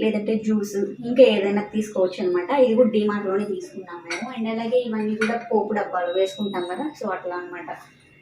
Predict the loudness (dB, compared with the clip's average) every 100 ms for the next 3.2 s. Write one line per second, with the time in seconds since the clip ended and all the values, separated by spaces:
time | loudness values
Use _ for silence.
0 | 4 6 6 0 -2 -2 0 -2 -6 -14
1 | -20 -20 _ _ _ -6 2 4 4 0
2 | -8 _ _ _ -20 -20 _ _ -20 -6
3 | 6 6